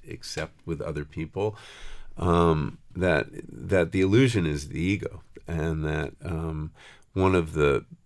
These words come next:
the virtues of psychedelics is they give us a, a glimpse of the fact that that is true. I mean, that, you know, it's also what the Buddhists have been telling us, of course, that the self is not, uh, is an illusion. Um, so, you know,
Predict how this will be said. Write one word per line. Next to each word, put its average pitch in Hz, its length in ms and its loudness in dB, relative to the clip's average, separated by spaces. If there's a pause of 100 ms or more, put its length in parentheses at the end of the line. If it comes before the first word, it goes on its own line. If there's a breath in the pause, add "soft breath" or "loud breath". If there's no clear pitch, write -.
(100)
the 76 100 -4
virtues 82 760 4
of 71 180 -6
psychedelics 76 840 -4
is 85 140 -10
they 82 160 -4
give 78 260 -4
us 78 260 -8
a, 76 260 -8
a - 80 -8
glimpse 92 520 -2
of 76 120 -4
the 80 80 -6
fact 71 440 -8
that 82 160 -10
that 78 240 -4
is 78 220 -8
true. - 420 -6 (120)
I 82 40 -10
mean, 80 220 -4
that, 80 240 -8
you 117 100 -6
know, 92 140 -4
it's 120 160 -2
also 160 180 0
what 82 100 -2
the 82 60 -8
Buddhists 113 340 -4
have 71 100 -10
been 73 120 -8
telling 76 240 -6
us, 80 140 -12
of - 80 -20
course, 76 240 -12
that - 160 -14
the 101 60 -14
self - 360 -8
is - 180 -16
not, 67 280 -12 (220)
uh, - 140 -16 (460 loud breath)
is 87 120 -2
an 87 80 2
illusion. 101 400 0 (420 loud breath)
Um, 95 640 2
so, 147 400 10
you 170 160 0
know, 139 420 8